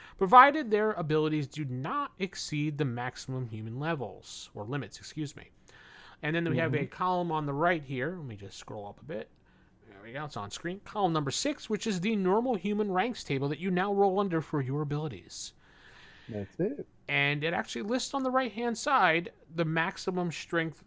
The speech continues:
Speaker 1: level, uh, the maximum levels for certain things such as strength, endurance, ability, fighting, reason, and intuition. Notice it's
Speaker 2: That's
Speaker 1: missing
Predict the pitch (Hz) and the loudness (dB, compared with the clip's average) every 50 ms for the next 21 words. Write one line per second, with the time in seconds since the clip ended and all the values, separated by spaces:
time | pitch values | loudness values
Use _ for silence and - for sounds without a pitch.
0 | 160 143 143 135 127 123 123 127 123 - 147 143 151 165 165 165 - - - 170 | -8 -4 -4 -2 -2 -2 -4 -4 -4 -4 -4 -2 0 0 0 -2 -2 -4 -2 0
1 | 165 160 151 139 170 208 214 175 151 143 139 143 143 139 - - 135 117 - - | 0 0 0 4 6 6 6 6 4 2 2 0 -2 -4 -6 -8 -8 -6 -4 -4
2 | 135 113 120 113 127 123 120 - - 127 120 - - 113 117 117 110 - - - | -6 -6 -6 -8 -8 -8 -8 -8 -8 -8 -8 -8 -10 -8 -8 -6 -6 -6 -4 -2
3 | 156 143 143 143 139 - - - - - - 160 151 143 139 127 127 127 127 123 | -2 -2 0 -2 -4 -6 -12 -18 -20 -10 -6 -4 0 0 0 0 0 -2 -4 -8
4 | - - - - 160 165 185 185 185 185 180 175 175 170 - - - - 160 160 | -10 -14 -12 -6 -2 0 2 4 4 4 4 2 2 0 -4 -10 -4 0 2 2
5 | 165 156 156 151 135 127 127 131 127 123 131 123 95 113 120 123 113 - - 123 | 2 2 0 -2 -4 -4 -4 -2 -2 -2 -2 -4 -4 -8 -10 -10 -12 -10 -12 -12
6 | 127 - - - - 127 117 110 113 135 143 - - - - - - 64 57 53 | -12 -12 -12 -10 -10 -8 -8 -8 -8 -10 -10 -10 -14 -14 -14 -14 -14 -16 -18 -20
7 | - - - _ - - - _ _ _ _ _ _ _ _ _ _ _ _ _ | -20 -20 -20 _ -20 -20 -20 _ _ _ _ _ _ _ _ _ _ _ _ _
8 | _ _ _ _ _ _ _ _ - 135 143 147 139 - - 120 - - 135 123 | _ _ _ _ _ _ _ _ -4 -2 0 0 0 -2 -6 -10 -8 -8 -6 -4
9 | 117 110 127 120 120 | -4 -4 -4 -4 -6